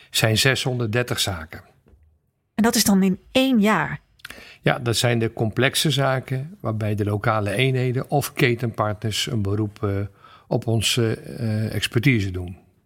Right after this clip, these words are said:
Speaker 2: Dus meer dan zeshonderd zaken en dan zeg je ook nog, dat zijn de complexe zaken.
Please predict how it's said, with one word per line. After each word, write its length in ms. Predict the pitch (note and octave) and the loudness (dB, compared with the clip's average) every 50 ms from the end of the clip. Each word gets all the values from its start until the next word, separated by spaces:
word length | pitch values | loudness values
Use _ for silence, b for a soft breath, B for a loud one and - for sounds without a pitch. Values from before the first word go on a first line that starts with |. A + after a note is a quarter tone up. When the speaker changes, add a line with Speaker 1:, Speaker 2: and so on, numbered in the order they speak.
| _ _ _ _ | _ _ _ _
Speaker 2:
Dus 200 | - G3+ F#3+ F#3 | -2 -2 2 4
meer 360 | F#3+ F#3+ G#3 B3 D4 D#4+ D4 | 4 4 6 6 6 4 4
dan 140 | A3+ G3 F#3 | 4 4 2
zeshonderd 500 | D#3 G3+ B3 C#4 - - B3+ A#3 G#3+ - | 4 4 2 2 2 -2 -2 -2 0 0
zaken 380 | - - A#3+ B3 C4+ C4 - B3+ | 2 2 2 2 2 0 0 0
en 60 | A3 | 0
dan 100 | G3+ G3+ | 2 2
zeg 160 | F#3 A3 G#3+ | 2 0 0
je 140 | - - - | 0 -2 0
ook 220 | - A3+ B3 A#3 | 2 2 2 2
nog, 400 | A#3 A#3 A#3 A3+ A3 G3 - - | 2 2 2 2 2 0 -2 -6
dat 260 | - - F3+ G#3 G3+ - | -4 -2 0 0 0 2
zijn 160 | - G#3 F#3 | 2 2 2
de 80 | G3 | 0
complexe 560 | - G#3 F3+ E3+ - A#3 A#3 G#3+ - - F#3 E3+ | 0 0 -2 0 2 0 0 2 2 0 2 2
zaken. 440 | F#3+ F#3 E3 D3+ D3+ - D#3+ D3 | 2 2 2 0 -2 -2 -4 -4